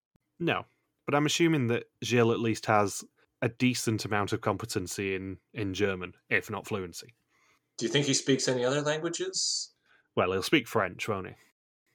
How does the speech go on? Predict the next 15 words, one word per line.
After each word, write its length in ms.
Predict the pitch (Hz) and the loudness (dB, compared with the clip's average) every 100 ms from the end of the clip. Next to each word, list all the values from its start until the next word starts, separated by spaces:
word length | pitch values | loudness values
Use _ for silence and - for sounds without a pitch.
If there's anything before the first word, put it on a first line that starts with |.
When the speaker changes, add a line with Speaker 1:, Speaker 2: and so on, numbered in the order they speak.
| _ _ - | _ _ 6
Speaker 1:
I 120 | 127 | 8
reckon 200 | 127 120 | 8 4
he's 80 | 104 | 2
probably 240 | 107 95 | 2 2
fluent 260 | - 101 92 | 0 -4 -4
in 60 | |
German. 300 | 87 95 90 - _ _ _ _ - | -8 -8 -10 -16 _ _ _ _ 0
So 140 | 107 | 2
he's 100 | 92 | 2
probably, 360 | - 104 104 - | 4 4 2 0
he 120 | 117 | 4
probably 240 | 123 107 | 6 4
speaks 240 | - 113 - | 2 -4 -4
four 140 | 95 | -2
languages, 500 | 95 92 92 90 | -2 -4 -10 -12